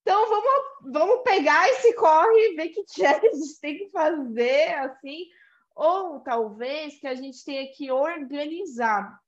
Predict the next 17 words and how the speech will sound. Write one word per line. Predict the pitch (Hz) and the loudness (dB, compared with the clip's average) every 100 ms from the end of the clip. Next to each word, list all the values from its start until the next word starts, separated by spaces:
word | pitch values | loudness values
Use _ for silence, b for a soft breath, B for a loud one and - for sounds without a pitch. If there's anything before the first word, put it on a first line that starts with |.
| _ | _
Afinal, | 220 220 240 220 247 | -12 -10 -10 -8 -8
a | |
Lua | 247 233 254 | -8 -8 -12
está | 247 240 | -12 -12
em | 254 269 | -12 -14
Virgem. | 233 220 233 220 190 180 180 b b _ - | -12 -10 -10 -10 -12 -14 -16 b b _ -10
Porque | 320 | -10
a | |
gente | 349 339 | -10 -12
não | 339 330 | -10 -6
vai | 339 | -6
ter | 381 403 | -6 -8
muito | 302 311 330 - 349 | -8 -10 -10 -10 -12
corpo | - - 262 269 320 - - 247 254 | -10 -2 2 2 0 -8 -10 -10 -8
para | - 220 240 277 254 214 - | -4 0 0 0 0 -2 -4
agir, | 226 233 214 214 240 214 190 | -4 -4 -4 -10 -8 -10 -10
né? | 202 196 196 | -12 -12 -14